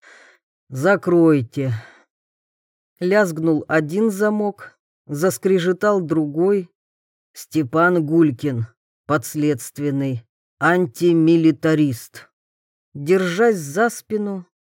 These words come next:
поднялся с тюфяка робкий и тихий дедушка, седой, как лунь, и приставил к уху ладошку, такую корявую и широкую, как лопата. Исконный русский хлебороб.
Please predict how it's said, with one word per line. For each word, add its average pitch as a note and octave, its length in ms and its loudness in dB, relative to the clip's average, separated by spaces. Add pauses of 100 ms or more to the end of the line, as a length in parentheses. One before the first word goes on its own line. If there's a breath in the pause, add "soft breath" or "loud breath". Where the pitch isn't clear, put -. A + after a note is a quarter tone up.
(140)
поднялся G#3 640 0
с - 120 -10
тюфяка G#3+ 720 0
робкий G3 600 0
и E3+ 40 -10
тихий A3 400 -8
дедушка, D3+ 840 -4 (360)
седой, A#3+ 680 2
как - 340 -4
лунь, E3 540 -4 (360)
и F3 80 -4
приставил A3+ 640 0
к - 160 -14
уху A3+ 260 -4
ладошку, F3 880 -4 (340)
такую E3+ 400 2
корявую F3 800 2
и F3 100 -6
широкую, F3 880 -4 (300)
как G#3 240 -4
лопата. D#3 720 -4 (340)
Исконный A#3+ 1000 4
русский A3+ 560 -2
хлебороб. G3 920 -2